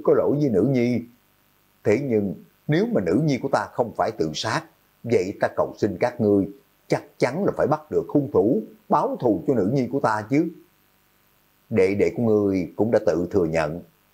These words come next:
Thế nhưng hắn nói là sau khi mà đưa thi thể An Kỳ đi, hắn lo lắng cảnh sát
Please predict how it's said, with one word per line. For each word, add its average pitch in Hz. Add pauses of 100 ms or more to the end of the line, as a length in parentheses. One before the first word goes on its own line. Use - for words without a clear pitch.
(240)
Thế 151
nhưng 135 (200)
hắn 131
nói 165
là 117
sau 135
khi 139
mà 98
đưa 113
thi 127
thể 90
An 123
Kỳ 85
đi, 98 (340)
hắn 139
lo 131
lắng 104
cảnh 76
sát 123